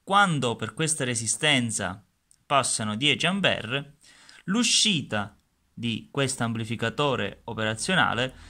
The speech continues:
sarà settata in modo che sarà pari proprio al valore di cinque volt.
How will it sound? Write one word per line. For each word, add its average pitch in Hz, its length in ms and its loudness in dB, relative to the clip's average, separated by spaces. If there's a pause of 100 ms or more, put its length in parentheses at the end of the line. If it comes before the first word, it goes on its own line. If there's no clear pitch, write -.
(120)
sarà 165 280 2
settata 160 580 2
in 185 100 4
modo 131 520 0 (240)
che 151 120 0
sarà 165 260 2
pari 123 340 0
proprio 190 760 2
al 156 220 2
valore 120 460 2
di 104 380 -6
cinque 113 600 -4
volt. 107 580 -4